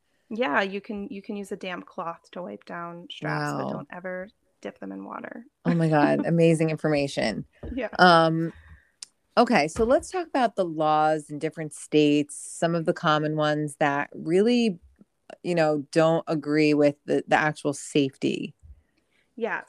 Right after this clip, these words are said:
Speaker 1: so I turned to a website called Safe Ride for Kids.
Speaker 2: Mm-hmm.
Speaker 1: That's Safe Ride, the number four, and then kids.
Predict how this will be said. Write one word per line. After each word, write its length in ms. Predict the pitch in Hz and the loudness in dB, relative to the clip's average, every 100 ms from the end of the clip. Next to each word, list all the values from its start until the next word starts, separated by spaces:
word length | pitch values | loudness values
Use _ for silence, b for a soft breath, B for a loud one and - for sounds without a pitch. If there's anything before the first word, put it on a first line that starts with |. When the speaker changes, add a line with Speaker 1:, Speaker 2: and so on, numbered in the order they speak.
| - | -6
Speaker 1:
so 220 | 226 214 | -4 -2
I 240 | 196 220 370 | -4 -4 -6
turned 480 | - - 277 262 262 - - | -10 -6 -4 -4 -6 -12 -12
to 380 | 214 202 196 190 | -8 -8 -8 -6
a 60 | |
website 400 | 190 185 - 180 180 | -4 -6 -6 -10 -8
called 240 | 180 175 | -12 -12
Safe 340 | - 180 180 - | -12 -12 -10 -8
Ride 260 | 170 175 _ | -8 -8 _
for 140 | 202 | -14
Kids. 460 | - 170 165 196 - - - - | -10 -10 -10 -12 -20 -20 -20 -6
Speaker 2:
Mm-hmm. 40 | 170 165 | -2 -2
Speaker 1:
That's 160 | 190 - - _ _ - | -2 -12 -20 _ _ -18
Safe 360 | - 196 196 | -10 -8 -6
Ride, 380 | 185 170 170 170 | -4 -4 -4 -8
the 80 | 175 | -10
number 240 | 170 170 | -10 -10
four, 380 | 165 190 185 165 | -10 -12 -10 -12
and 160 | 170 175 | -12 -14
then 140 | 170 | -16
kids. 340 | - 196 202 | -14 -12 -12